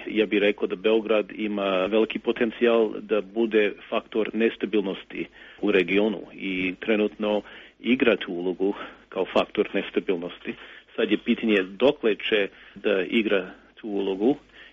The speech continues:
i da li će da promeni svoju politiku i da postane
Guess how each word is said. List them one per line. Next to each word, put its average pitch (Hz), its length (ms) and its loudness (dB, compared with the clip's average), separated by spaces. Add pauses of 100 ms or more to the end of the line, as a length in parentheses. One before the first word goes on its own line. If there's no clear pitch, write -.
i 107 140 0
da 110 140 4
li 107 160 4
će 110 260 2
da 104 120 -2
promeni 107 460 -4
svoju 110 180 0
politiku 113 600 -2 (240)
i 98 140 -6
da 87 120 -8
postane 104 420 -2